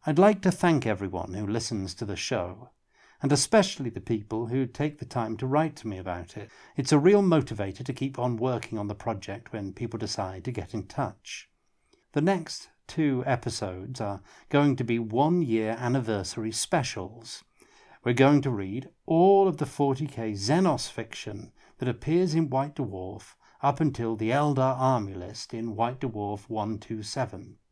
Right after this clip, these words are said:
And that's going to be released a week early, so there is an episode for people heading to the big British Oldhammer event,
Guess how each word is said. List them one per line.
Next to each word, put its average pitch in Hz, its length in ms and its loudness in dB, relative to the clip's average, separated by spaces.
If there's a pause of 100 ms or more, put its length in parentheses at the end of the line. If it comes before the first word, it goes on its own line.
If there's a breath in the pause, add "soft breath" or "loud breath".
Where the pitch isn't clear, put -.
(580 soft breath)
And 120 140 0
that's 131 240 4
going 110 300 0
to 110 80 -8
be 110 100 2
released 120 720 4
a 120 140 -6
week 131 400 -2
early, 156 580 -2
so 127 240 2
there 110 220 2
is 107 140 0
an 104 100 0
episode 104 580 -4
for 131 120 -4
people 113 300 -4
heading 107 400 -4
to 113 100 -8
the 104 100 -8
big 123 320 -4
British 127 380 -4
Oldhammer 113 600 2
event, 92 480 -8